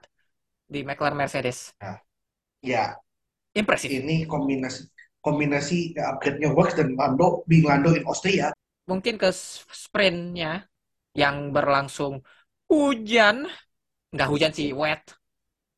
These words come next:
Speaker 1: Eh, track wet. Eh, Max Verstappen memenangi balapan sprint, diikuti oleh Sergio Perez dan Carlos Sainz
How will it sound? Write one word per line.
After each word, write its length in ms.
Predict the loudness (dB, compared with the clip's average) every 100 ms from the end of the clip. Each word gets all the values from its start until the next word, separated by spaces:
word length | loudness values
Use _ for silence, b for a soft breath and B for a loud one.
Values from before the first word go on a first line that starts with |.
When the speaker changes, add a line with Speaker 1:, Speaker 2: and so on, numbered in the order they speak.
| _ _ _ _ _ _ _ _ _ _
Speaker 1:
Eh, 720 | -20 -12 -6 -4 -2 0 0 -2 -6
track 180 | -8 -8 -4
wet. 180 | -6 -6 -16 _ _ _ _ _ _ _ _ _ 2
Eh, 580 | 6 8 8 8 8 6
Max 160 | 4 0
Verstappen 540 | -2 0 2 4 4 4 0 -8 -8
memenangi 580 | -6 -6 -6 -4 -4 -4
balapan 320 | -2 -2 -4
sprint, 460 | -10 -6 0 2 2 2
diikuti 320 | 2 0 0
oleh 140 | 0
Sergio 240 | 0 -2 0
Perez 240 | 0 0
dan 240 | 0 -2 0
Carlos 380 | 0 2 0 -2
Sainz 320 | -4 -4